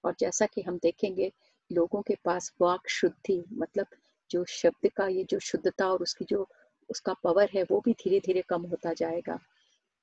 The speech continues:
जो मैंने, अ, गुरुजी के शाप को रोकने की जो मैंने कोशिश की वो मेरी अकेले की कोशिश नहीं थी। उसके पीछे कितने योगी और योगिनियों का, के हाथ थे जो सब चाहते थे कि मैं ये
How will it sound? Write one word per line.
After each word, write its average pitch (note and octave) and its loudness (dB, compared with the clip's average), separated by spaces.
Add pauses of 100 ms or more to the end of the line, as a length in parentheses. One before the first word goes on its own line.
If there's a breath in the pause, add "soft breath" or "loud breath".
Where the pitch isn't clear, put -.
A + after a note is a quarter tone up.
(1300)
जो G3 6
मैंने, F#3 -4 (600)
अ, F3 -4
गुरुजी F#3+ -2
के F#3+ 2
शाप E3+ 0
को G3 2
रोकने F3+ -2
की F#3+ -6
जो F3+ -2
मैंने F3+ -4
कोशिश - -2
की - -2
वो F#3+ -2
मेरी F#3 0
अकेले G3+ 0
की A#3+ -2
कोशिश - -2
नहीं F3+ -4
थी। F#3+ 0 (340 loud breath)
उसके - 2
पीछे - 0
कितने A3 0
योगी F#3+ 2
और F#3 2
योगिनियों F#3 -2
का, F#3 -2
के - -2
हाथ F3 0 (140)
थे E3+ 6 (360 loud breath)
जो G#3+ 4
सब - 4
चाहते F3+ 0
थे F#3+ 0
कि - -6
मैं F3+ -4
ये G3 2